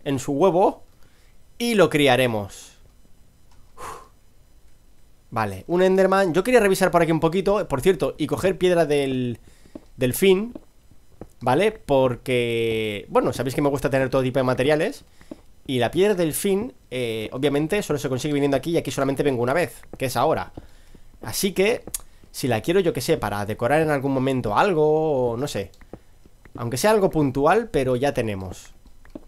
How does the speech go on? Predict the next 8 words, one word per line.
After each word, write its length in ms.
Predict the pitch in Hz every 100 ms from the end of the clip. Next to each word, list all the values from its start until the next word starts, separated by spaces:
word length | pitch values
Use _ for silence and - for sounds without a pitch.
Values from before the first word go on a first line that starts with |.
| - - - -
Además 300 | 127 170 185
es 80 | 208
una 260 | 208 175 -
piedra 300 | 170 214 147
bastante 480 | 113 - 170 175
dura. 340 | 139 139 95 - - - - - - - - - - - - -
Creo 260 | - 208 294
que, 580 | 233 202 143 98 98